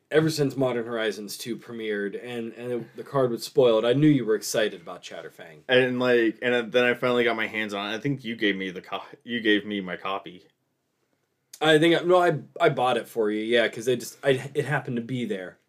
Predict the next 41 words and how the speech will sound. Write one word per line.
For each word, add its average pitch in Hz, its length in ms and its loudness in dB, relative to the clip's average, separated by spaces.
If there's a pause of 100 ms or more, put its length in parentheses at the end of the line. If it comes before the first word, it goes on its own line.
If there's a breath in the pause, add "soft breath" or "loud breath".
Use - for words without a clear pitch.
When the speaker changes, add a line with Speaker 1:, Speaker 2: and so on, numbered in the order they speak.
Speaker 2:
Yeah. 113 180 4
Speaker 1:
when 95 100 0
I 113 80 0
was, 107 280 -4
when 135 180 0
I 131 80 2
was 120 180 0 (120)
at 120 280 -8
the 127 140 -6
L 104 100 -4
G 98 220 -10
S, - 300 -10
yeah. 92 180 -6 (680 soft breath)
Speaker 2:
Yeah, 123 220 6
Speaker 1:
Yeah. - 100 2
Speaker 2:
so 120 300 8
Speaker 1:
I 147 120 6
didn't 156 140 8
want, 147 180 4
I 147 100 4
knew 156 120 4
you 151 140 2
wanted 139 300 4
it. 131 220 2
I 123 60 -2
didn't 127 220 0
want 120 160 -8
someone 123 240 -6
else 110 240 -6
to 110 60 -14
snag 110 340 -10
it 110 80 -2
up 110 180 -8
before 117 300 -8
you 104 120 -12
got 101 140 -12
a, 101 120 -16 (160)
your 107 160 -16
hands 92 340 -16
on 80 180 -20
it. 147 260 -8